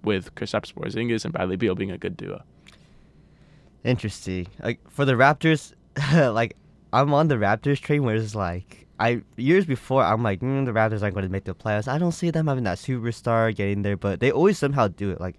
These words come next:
Speaker 2: I think they were the fifth seed last year, right? They only had, what, Fred VanVleet, Siakam, Scotty Barnes. I mean, if you look at that trio, they're not, like, the most superstar group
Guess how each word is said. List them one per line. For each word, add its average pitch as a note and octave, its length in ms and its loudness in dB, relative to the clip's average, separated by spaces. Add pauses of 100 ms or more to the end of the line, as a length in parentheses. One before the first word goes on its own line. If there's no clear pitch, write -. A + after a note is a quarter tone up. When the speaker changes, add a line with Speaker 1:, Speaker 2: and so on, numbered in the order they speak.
Speaker 2:
I G2+ 100 -2
think E3+ 200 -2
they D3+ 60 2
were G2+ 120 -2
the F#2 100 -4
fifth B2 300 -6
seed G2+ 240 -4
last G2+ 400 -2
year, F2+ 180 -8 (400)
right? A2+ 180 0
They A2 100 -4
only A2 120 0
had, G2+ 180 -6
what, F#2 160 -4
Fred G2+ 440 -4
VanVleet, F#2+ 400 -4
Siakam, G2+ 760 -4
Scotty F#2+ 300 -6
Barnes. F#2+ 420 -2 (480)
I G2 80 -4
mean, G#2 140 0
if G#2+ 60 -2
you D3+ 80 4
look D#3 120 2
at D#3+ 80 2
that A#2 160 2
trio, B2 300 -2
they're C#3 160 0
not, C#3+ 160 0
like, G#2+ 160 -2
the G2+ 100 -4
most G2+ 520 -4
superstar G2+ 800 -2 (280)
group - 380 -6